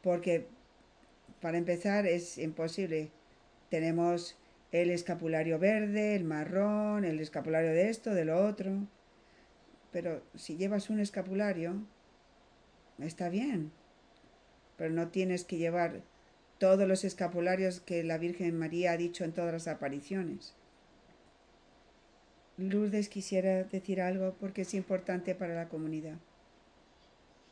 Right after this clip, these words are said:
Incluso puede ser, dice Lourdes, algo que es bueno en sí mismo, como las novenas y las consagraciones.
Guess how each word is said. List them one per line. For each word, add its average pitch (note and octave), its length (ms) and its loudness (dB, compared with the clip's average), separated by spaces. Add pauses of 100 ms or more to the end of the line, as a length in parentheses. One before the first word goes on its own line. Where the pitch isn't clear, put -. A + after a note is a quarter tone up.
(280)
Incluso G#3+ 540 -2
puede F#3 260 0
ser, F3+ 200 -2
dice F3 300 -2
Lourdes, F3 520 -4 (460)
algo G3 360 4
que F#3+ 140 2
es F3 160 -2
bueno G#3 260 4
en F3+ 80 0
sí F3 200 -4
mismo, F#3+ 720 -2 (760)
como F3 280 2
las F3 240 2
novenas F#3+ 580 2
y F3+ 60 -2
las F3+ 180 -2
consagraciones. E3+ 1200 -4